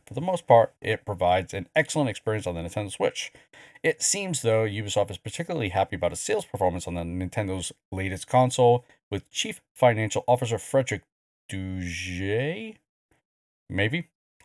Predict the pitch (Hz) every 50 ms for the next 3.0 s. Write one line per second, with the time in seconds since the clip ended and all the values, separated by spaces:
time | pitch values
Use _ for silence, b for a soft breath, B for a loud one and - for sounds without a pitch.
0 | - - - - - - 143 - 156 139 - - 107 120 - _ _ B B B
1 | B B B - 107 123 143 151 151 147 127 110 104 107 120 135 143 139 143 139
2 | 123 - - 98 101 110 117 117 - - 117 110 104 - - - - 85 80 -